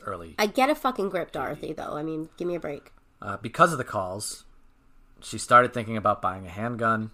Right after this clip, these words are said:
Speaker 1: and about a week before she disappeared, she started taking karate.
Speaker 2: <laughs> Karate.
Speaker 1: Karate.
Speaker 2: Right.
Speaker 1: Uh, I took it for thirteen years.
Speaker 2: Mm.
Speaker 1: Probably wouldn't have been able to do anything about this psychopath.
Speaker 2: Yeah, I mean,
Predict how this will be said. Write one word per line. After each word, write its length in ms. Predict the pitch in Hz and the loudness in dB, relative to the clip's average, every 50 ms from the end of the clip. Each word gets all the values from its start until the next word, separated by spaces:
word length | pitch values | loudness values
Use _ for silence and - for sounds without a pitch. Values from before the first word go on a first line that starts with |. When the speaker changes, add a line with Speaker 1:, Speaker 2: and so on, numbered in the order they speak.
| - - - - _ - - _ _ - - - - | -12 -20 -20 -20 _ -20 -20 _ _ -20 -20 -18 -14
Speaker 1:
and 360 | - 95 95 92 92 95 92 | -14 -12 -12 -10 -10 -10 -8
about 160 | 92 101 98 | -4 -2 -2
a 40 | 98 98 | -2 -2
week 260 | 110 131 131 - - | -2 -4 -4 -4 -6
before 320 | 123 - - 113 113 101 | -8 -8 -4 -2 -2 -2
she 120 | - - 107 | -2 -4 -8
disappeared, 680 | 95 98 - - - - 156 180 160 131 127 120 - | -8 -8 -10 -10 -8 -4 0 2 2 2 2 0 -2
she 100 | - - | -8 -10
started 320 | 95 - - 101 95 95 - | -8 -2 -2 -2 -2 -2 -4
taking 280 | - 101 101 139 139 | -10 -10 -10 -10 -12
karate. 640 | - - 185 165 143 139 135 135 123 98 87 85 - - - | -8 -6 -6 -4 -2 -2 -2 -2 -4 -6 -10 -12 -12 -6 -4
Speaker 2:
<laughs> 0 | 240 262 - - 349 - - 508 466 - - 508 - - - - - - - - - - - - - - | -2 2 6 6 6 8 6 4 6 10 8 8 8 8 2 -16 -18 -18 -18 -18 -20 -20 -20 -20 -20 -6
Karate. 680 | - - 208 190 196 190 190 - 226 208 185 - - - - | 0 2 4 6 6 6 4 2 0 0 0 -2 -6 -8 -2
Speaker 1:
Karate. 520 | - 104 101 101 92 - - 92 82 - - - - | 2 2 2 2 0 -2 -8 -10 -10 -12 -16 -16 -10
Speaker 2:
Right. 480 | - 185 175 - - - - - - - - - - - - - _ - - - - - | -6 -4 -4 -4 -4 -8 -12 -14 -16 -16 -16 -20 -20 -20 -20 -20 _ -20 -20 -16 -8 -6
Speaker 1:
Uh, 520 | 101 101 98 98 98 98 98 95 92 - - | -4 -4 -2 -4 -4 -4 -6 -6 -6 -2 0
I 200 | 104 110 117 117 | 2 2 2 0
took 260 | 117 - - 123 - | -4 -6 -8 -8 -8
it 160 | - 113 - - | -8 -14 -14 -14
for 460 | - - 110 104 101 101 95 95 - - - _ - - - - - - - - - | -10 -8 -6 -4 -4 -6 -6 -10 -14 -20 -20 _ -20 -20 -20 -20 -20 -20 -20 -14 -6
thirteen 440 | - 151 180 180 - - 117 113 113 | -2 -2 -2 -2 -4 -6 -6 -4 -4
years. 380 | 107 104 104 104 104 98 - - | -4 -4 -4 -4 -6 -4 -2 0
Speaker 2:
Mm. 380 | 220 214 196 190 190 - 214 - - - - _ - - - _ _ - - - - - - | 2 2 2 2 0 0 -2 -4 -12 -20 -20 _ -20 -20 -20 _ _ -20 -20 -20 -20 -8 0
Speaker 1:
Probably 320 | - 107 107 101 101 101 | 2 2 2 2 -2 -8
wouldn't 160 | 98 98 95 95 | -8 -8 -10 -10
have 60 | 90 | -12
been 120 | 92 92 | -12 -12
able 120 | 92 90 87 | -12 -14 -14
to 60 | - | -12
do 120 | 104 98 | -10 -10
anything 140 | 98 95 101 | -8 -8 -10
about 180 | 95 92 92 92 | -10 -10 -10 -10
this 140 | 90 90 - | -10 -10 -10
psychopath. 520 | - 90 85 - - 87 - - - 240 | -10 -10 -10 -12 -14 -14 -12 -4 2 6
Speaker 2:
Yeah, 200 | 262 247 202 160 | 8 8 8 8
I 160 | 147 190 202 202 | 6 4 4 6
mean, 400 | 214 208 202 202 196 196 190 | 6 4 4 6 4 4 2